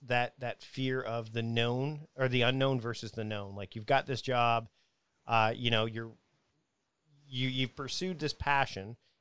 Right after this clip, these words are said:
and you've definitely established yourself, you talk about it as an expert. We'll get back to that in a minute.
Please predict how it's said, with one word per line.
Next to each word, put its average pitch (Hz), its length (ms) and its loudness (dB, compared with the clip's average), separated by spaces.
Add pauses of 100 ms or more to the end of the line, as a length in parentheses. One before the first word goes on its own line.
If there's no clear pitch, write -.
(120)
and 127 140 2
you've 113 240 -2
definitely 156 320 4
established 127 420 2
yourself, 113 320 -4
you 110 60 -12
talk 110 140 -4
about 101 180 -6
it 98 100 -12
as 110 160 -4
an 110 160 -6
expert. 107 440 -8
We'll 107 120 -8
get 117 160 -6
back 110 200 -2
to 107 80 -14
that 104 180 -8
in 101 60 -10
a 101 40 -6
minute. 104 300 -6